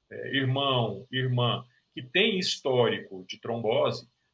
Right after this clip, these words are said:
nessa circunstância a gente costuma se preocupar mais um pouco e mesmo assim nem sempre a gente fica investigando,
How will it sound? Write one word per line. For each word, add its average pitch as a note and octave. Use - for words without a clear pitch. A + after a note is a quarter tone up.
nessa F3+
circunstância F3
a D3+
gente E3+
costuma E3
se -
preocupar E3+
mais D3+
um C3
pouco E3
e G#3+
mesmo E3+
assim D#3
nem D#3+
sempre C#3+
a D3
gente E3
fica F3+
investigando, E3+